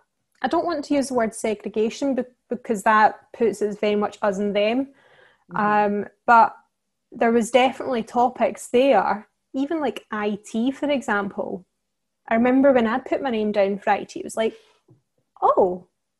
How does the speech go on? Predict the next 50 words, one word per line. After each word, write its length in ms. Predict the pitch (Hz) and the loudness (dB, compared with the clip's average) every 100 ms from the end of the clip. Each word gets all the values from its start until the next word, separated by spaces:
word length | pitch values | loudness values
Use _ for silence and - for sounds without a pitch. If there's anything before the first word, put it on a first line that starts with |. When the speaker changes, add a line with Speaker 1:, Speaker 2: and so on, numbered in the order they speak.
| _ | _
Speaker 1:
um, 160 | 302 - _ _ _ _ _ | -8 -8 _ _ _ _ _
uh, 100 | - - - _ _ - 202 | -20 -18 -20 _ _ -12 -12
d-, 240 | 226 214 - | -10 -12 -10
do 80 | |
you 140 | 208 208 | -4 0
mean 200 | 208 302 | 0 2
I 140 | 415 415 | 0 0
T? 120 | 427 494 | -2 2
Is 140 | 403 - | 2 2
that, 260 | 269 269 - _ _ | 0 0 -8 _ _
or 100 | 233 | -6
do 580 | 339 226 196 _ _ 254 | -4 -8 -14 _ _ -2
you 60 | 254 | 0
not 160 | 269 | 0
maybe 220 | 262 240 220 | -2 -4 0
mean 220 | 214 208 | -2 -2
art?" 520 | 214 220 381 - - - _ _ _ _ _ _ _ _ _ _ _ _ | 0 0 0 -10 -18 -20 _ _ _ _ _ _ _ _ _ _ _ _
And 160 | 262 262 | 0 0
it's 140 | 254 | 0
going, 320 | 294 277 262 - | 2 2 0 -2
"No, 380 | 339 381 294 247 - | 2 4 2 -2 -8
you 260 | 262 269 311 | -8 -4 -2
know, 200 | 311 247 | 0 2
it, 140 | 220 - | 0 0
it 160 | 202 262 | -2 4
was 260 | 285 339 | 4 4
I 200 | 370 349 | 0 0
T 300 | 349 - 294 | 0 -2 -2
that 140 | 269 247 | 0 -2
I 40 | |
was 220 | 240 - | -4 -6
looking 300 | 233 - 233 | -10 -4 -6
for." 460 | 226 208 196 202 - _ _ _ _ _ | -2 0 0 -4 -8 _ _ _ _ _
So 220 | - 254 | 0 2
again, 400 | 247 285 294 269 | 4 4 4 2
it, 120 | - | 0
it 140 | 247 - | -4 -4
kinda 280 | 294 330 311 | 0 2 2
even 300 | 277 330 339 | 0 0 0
goes 240 | 294 - | 0 0
back 400 | 247 233 - - | 0 0 -2 -8
to, 220 | 240 208 | -2 0
I 40 | 208 | 0
think, 240 | 208 196 | -4 -2
primary 360 | 220 220 254 247 | 0 0 0 -4
school, 260 | - 202 | -2 0
like 220 | 208 208 - | 0 -4 -4
you 100 | 208 | -10
said, 260 | - 285 277 | 2 2 2
Kimberly. 560 | 214 190 190 196 202 | 0 2 0 0 -4